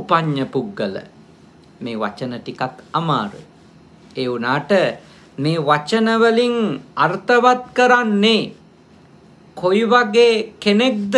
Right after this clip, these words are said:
කියලා තේරුම් ගන්නකොට එය ගොඩාක් උපකාරවත් වෙනවා අපේ, අ, ආධ්‍යාත්මික ගමනේ අඩුපාඩු හදාගන්න. අ,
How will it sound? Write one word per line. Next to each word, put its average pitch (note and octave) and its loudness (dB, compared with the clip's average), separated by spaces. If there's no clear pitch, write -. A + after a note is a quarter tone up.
කියලා A2+ -6
තේරුම් D3+ -2
ගන්නකොට A#2+ -6
එය D#3+ 0
ගොඩාක් A3 0
උපකාරවත් D#3+ -4
වෙනවා C#3+ -2
අපේ, F3 -4
අ, A#2 -8
ආධ්‍යාත්මික F3 -4
ගමනේ D3+ -2
අඩුපාඩු D#3 -2
හදාගන්න. A2 -6
අ, B2+ -8